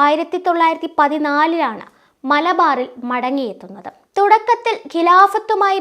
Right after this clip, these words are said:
ബന്ധമില്ലെന്ന് പറഞ്ഞിരുന്ന ഇയാൾ തിരൂരങ്ങാടി പള്ളി സംഭവത്തെ തുടർന്ന് ലഹളക്കാർ വിജയിച്ചെന്ന തെറ്റായ വാർത്ത കേട്ട്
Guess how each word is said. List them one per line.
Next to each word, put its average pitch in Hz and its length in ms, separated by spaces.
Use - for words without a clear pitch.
ബന്ധമില്ലെന്ന് 330 760
പറഞ്ഞിരുന്ന 285 540
ഇയാൾ 220 240
തിരൂരങ്ങാടി 392 840
പള്ളി 320 360
സംഭവത്തെ 285 500
തുടർന്ന് 214 360
ലഹളക്കാർ 359 580
വിജയിച്ചെന്ന 302 600
തെറ്റായ 359 500
വാർത്ത 277 280
കേട്ട് - 260